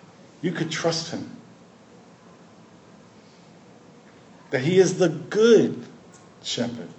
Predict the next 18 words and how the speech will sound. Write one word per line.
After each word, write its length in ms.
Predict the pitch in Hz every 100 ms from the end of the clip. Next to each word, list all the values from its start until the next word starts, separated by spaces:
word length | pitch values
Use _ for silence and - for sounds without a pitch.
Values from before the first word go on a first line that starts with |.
| - - - - - - - - - - - - -
That 120 | 143
he's 200 | 156 160 165
always 460 | 165 196 185 139 127
good. 260 | - 92 - - - - - - - - - - - - - - - - - -
And 140 | 135
that 120 | 160
his 160 | 156 151
goodness 540 | - 180 160 160 -
never 420 | 147 156 175 190 190
wavers. 680 | 156 165 156 - - - - - - - - - - - - - - - - - - - - -
And 100 | 147
that 160 | 175 143
his 320 | 165 262 196
goodness 720 | - 254 226 139 123 - - - -
is 220 | 170 147
not 400 | 175 185 226 240
dependent 560 | 226 233 208 233 220 175
upon 680 | - 135 117 117 120 117